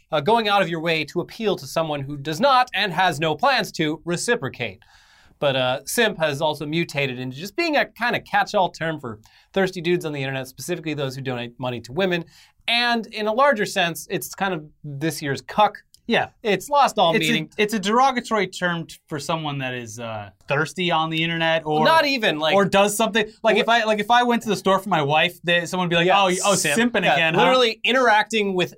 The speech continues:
Speaker 1: a woman
Speaker 2: Yeah.
Speaker 1: in any way that doesn't involve you, like, socially manipulating her into having sex with you.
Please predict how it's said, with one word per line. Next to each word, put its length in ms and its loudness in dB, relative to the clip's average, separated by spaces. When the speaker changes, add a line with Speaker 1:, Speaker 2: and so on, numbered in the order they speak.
Speaker 1:
a 80 0
woman 440 -2
Speaker 2:
Yeah. 220 -4
Speaker 1:
in 60 -4
any 260 0
way 360 2
that 240 -6
doesn't 280 0
involve 600 0
you, 440 -2
like, 320 0
socially 560 -2
manipulating 580 0
her 160 0
into 160 -4
having 260 0
sex 280 -2
with 120 -8
you. 200 -4